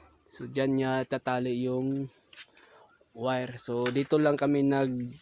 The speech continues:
ano guys, ito sa mga gilid, yung sa may mga puno. Yan. Ano kasi itong lugar na to guys, yung, ah,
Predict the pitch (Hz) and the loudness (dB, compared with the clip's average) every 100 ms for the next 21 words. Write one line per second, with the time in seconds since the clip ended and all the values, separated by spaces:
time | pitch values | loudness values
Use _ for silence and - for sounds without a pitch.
0 | - 131 131 131 135 123 - - - 135 | -6 2 4 6 8 6 4 0 4 6
1 | 131 131 131 135 139 131 131 127 123 127 | 6 6 6 6 4 2 -2 2 4 4
2 | 123 120 120 123 123 - 127 131 131 - | 4 2 0 0 0 0 2 4 2 -2
3 | - - - - - - - 131 123 - | -16 -20 -20 -20 -20 -14 -6 -6 -6 -10
4 | - - - - 127 151 151 156 156 160 | -18 -18 -18 -8 -2 4 4 4 4 4
5 | 156 156 156 156 151 147 147 147 - 135 | 4 4 6 6 6 4 4 4 4 4
6 | 139 139 135 139 131 - - - - - | 4 2 2 0 -4 -12 -18 -18 -18 -12
7 | - 127 123 | -4 -2 -2